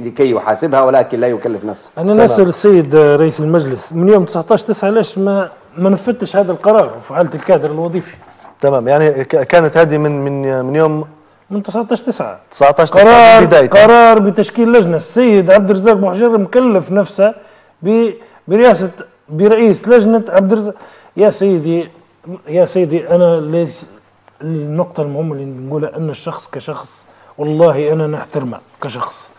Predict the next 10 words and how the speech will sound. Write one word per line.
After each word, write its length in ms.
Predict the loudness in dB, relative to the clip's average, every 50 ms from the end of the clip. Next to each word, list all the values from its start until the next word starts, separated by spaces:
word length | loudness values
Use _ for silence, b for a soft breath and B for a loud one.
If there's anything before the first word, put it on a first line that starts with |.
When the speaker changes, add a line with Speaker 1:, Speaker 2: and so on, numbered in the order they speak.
| b b b b b b b -16
Speaker 2:
وشخص 680 | -12 -2 0 0 0 0 -4 -8 -10 -14 -20 -20 _ b b b b b b b b b -2
يعني 600 | 2 4 4 4 4 4 2 2 2 0 -2 -4 -8
بس-، 300 | -6 -4 -4 -4 -4 -4
بكل 420 | -4 -2 -2 -2 0 2 0 2 4
أمانة 460 | 4 4 4 4 4 4 4 2 4
راجل 280 | 4 6 4 4 2 0
محترم، 640 | 0 -2 -4 -4 -8 -10 -12 -10 -10 -10 -2 2 4
لكن 380 | 6 6 4 4 0 -4 -4 -4 B B B B B B B B B
عيب 380 | -2 2 4 4 4 4 4 0
الشخص 760 | -2 -4 0 2 2 2 2 0 -2 -2 -4 -8 -16 -20